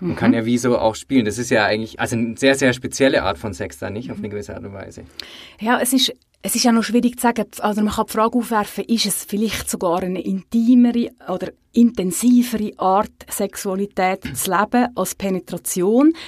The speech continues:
Speaker 2: weil halt das Gesicht involviert ist.
Speaker 1: Mhm.
Speaker 2: Also man
Speaker 1: Mhm.
Speaker 2: kann auch sehr beteiligungslos Oralsex haben. Also das,
Speaker 1: Mhm.
Speaker 2: äh, das, das schafft man also auch,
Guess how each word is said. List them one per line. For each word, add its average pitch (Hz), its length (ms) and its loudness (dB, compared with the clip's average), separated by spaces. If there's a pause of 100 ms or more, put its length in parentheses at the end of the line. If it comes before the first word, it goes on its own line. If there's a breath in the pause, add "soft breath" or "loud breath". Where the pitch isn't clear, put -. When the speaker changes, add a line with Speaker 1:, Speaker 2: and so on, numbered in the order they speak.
(120 loud breath)
Speaker 2:
weil 208 200 2
halt 202 160 0
das - 100 -6
Gesicht - 420 -6
involviert 190 800 -6
ist. - 260 -4
Speaker 1:
Mhm. 113 300 2
Speaker 2:
Also - 160 4
man 98 120 4
Speaker 1:
Mhm. 190 40 2
Speaker 2:
kann 190 160 2
auch 180 100 2
sehr 170 240 2
beteiligungslos 160 1120 -2
Oralsex - 760 -12
haben. - 160 -8
Also - 180 -8
das, 123 280 -4
Speaker 1:
Mhm. 175 60 0
Speaker 2:
äh, - 460 -4
das, - 320 -6
das - 340 -2
schafft - 300 0
man 180 80 -2
also 160 220 -2
auch, 185 340 2